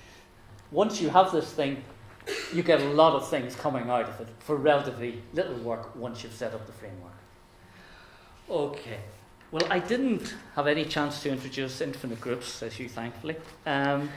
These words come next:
<laughs> but if you were to, you know, they're easy to think of. If you think of rotations of a circle about its centre, you can rotate a circle about its centre by any angle,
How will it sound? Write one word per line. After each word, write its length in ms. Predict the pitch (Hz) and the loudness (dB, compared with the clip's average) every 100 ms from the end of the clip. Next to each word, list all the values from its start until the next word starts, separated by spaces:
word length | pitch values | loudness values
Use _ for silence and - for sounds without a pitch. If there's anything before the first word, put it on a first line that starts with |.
| - - | -10 -8
<laughs> 280 | - - - | -8 -8 8
but 260 | 175 175 180 | 10 10 6
if 160 | 170 | 2
you 120 | 202 | 4
were 240 | 185 196 202 | 8 10 8
to, 260 | 202 208 | 6 8
you 400 | 185 180 175 196 | 10 8 4 2
know, 140 | 160 143 | 2 4
they're 120 | 165 | 4
easy 280 | 196 180 175 | 4 2 -2
to 80 | 147 | 2
think 220 | 202 196 | 4 4
of. 100 | 185 | 2
If 60 | 190 | 4
you 80 | |
think 180 | 208 208 | 4 4
of 120 | 175 | 4
rotations 580 | 170 175 185 175 170 160 | 4 6 6 6 4 -4
of 60 | 156 | -4
a 40 | |
circle 480 | 156 190 190 185 123 | 4 8 8 8 0
about 240 | 123 139 | 2 2
its 160 | 135 - | 0 -4
centre, 480 | - 175 180 120 101 - - - - - - | 2 2 2 -4 -6 -10 -18 -20 -18 -10 0
you 180 | 160 160 | 2 2
can 180 | 151 | 0
rotate 300 | 143 139 175 | 0 4 4
a 60 | 156 | 4
circle 420 | - 156 156 151 | 4 4 6 2
about 180 | 131 147 | 4 2
its 140 | 143 | 2
centre 260 | - 156 151 | 0 -2 -2
by 160 | 151 151 | 0 2
any 240 | 151 156 | 2 2
angle, 420 | 160 180 156 101 | 4 4 2 -2